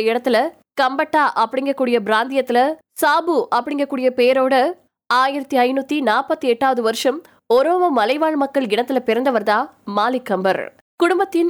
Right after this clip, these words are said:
ஏழ்மை காரணமாவோ போரினாலோ இவர் அடிமை வாழ்க்கை வாழ வேண்டிய கட்டாயத்துக்கு ஆளாக்கப்பட்டிருக்கலாம் அப்படின்னு இந்தியன் எக்ஸ்பிரஸ் கட்டுரை ஒண்ணு சொல்லுது.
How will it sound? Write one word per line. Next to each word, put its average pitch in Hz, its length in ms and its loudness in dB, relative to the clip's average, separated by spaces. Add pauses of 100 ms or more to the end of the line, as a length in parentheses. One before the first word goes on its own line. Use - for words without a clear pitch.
(140)
ஏழ்மை 285 420 0
காரணமாவோ 269 640 2 (320)
போரினாலோ 277 600 4 (220)
இவர் 226 300 0
அடிமை 302 400 0
வாழ்க்கை 277 340 0
வாழ 247 220 2
வேண்டிய 247 340 0
கட்டாயத்துக்கு 262 520 0
ஆளாக்கப்பட்டிருக்கலாம் 240 1000 0 (160)
அப்படின்னு 233 340 0 (200)
இந்தியன் 285 400 0
எக்ஸ்பிரஸ் 254 420 -2
கட்டுரை 254 360 0
ஒண்ணு 220 280 0
சொல்லுது. 190 300 2